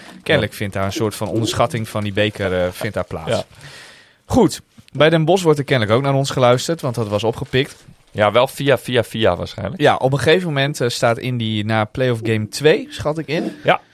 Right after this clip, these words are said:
Speaker 1: Tegen Den Bosch staat, eh, Bas op de vloer met, ehm, Erik Braal te kletsen. Of nou ja, Erik Braal komt naar Bas toe. En, eh, die
Speaker 2: Langs mij, ja.
Speaker 1: Ja, en die
Speaker 2: Ja.
Speaker 1: zegt, ehm, "Moet je eens horen, ik heb, eh, gehoord dat jij hebt gezegd dat ik heb gezegd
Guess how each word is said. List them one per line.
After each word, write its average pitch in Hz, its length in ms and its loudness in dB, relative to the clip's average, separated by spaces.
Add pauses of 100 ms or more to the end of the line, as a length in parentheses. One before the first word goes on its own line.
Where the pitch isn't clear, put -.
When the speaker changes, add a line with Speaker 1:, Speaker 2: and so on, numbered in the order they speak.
(160)
Speaker 1:
Tegen 131 720 4
Den 123 160 -2
Bosch 139 220 -2
staat, 123 300 2
eh, 120 140 2
Bas 131 260 0
op 127 100 -6
de 113 60 -8
vloer 156 340 0
met, 117 280 -4
ehm, 101 480 -2
Erik 113 280 0
Braal 113 220 2
te - 100 -8
kletsen. - 380 -6
Of - 100 -10
nou 98 120 -4
ja, 101 200 -4
Erik 101 240 -4
Braal 104 220 2
komt 95 220 -8
naar 92 160 -6
Bas 95 220 -2
toe. 160 200 2 (520)
En, 135 240 0
eh, 113 60 2
die 110 100 2
Speaker 2:
Langs 117 260 0
mij, 101 200 -8
ja. 98 140 -6
Speaker 1:
Ja, - 220 0
en 135 120 -4
die 123 80 0
Speaker 2:
Ja. 113 60 2
Speaker 1:
zegt, 113 320 0
ehm, 95 340 0 (400)
"Moet 143 180 -2
je 123 80 -6
eens 107 80 -4
horen, 117 260 2
ik 135 100 -8
heb, - 240 -4
eh, 98 180 0
gehoord 101 380 -2
dat 101 160 -6
jij 92 140 -2
hebt 95 160 -4
gezegd 95 320 -6
dat - 180 -12
ik 117 100 -8
heb 110 140 -4
gezegd 98 500 -8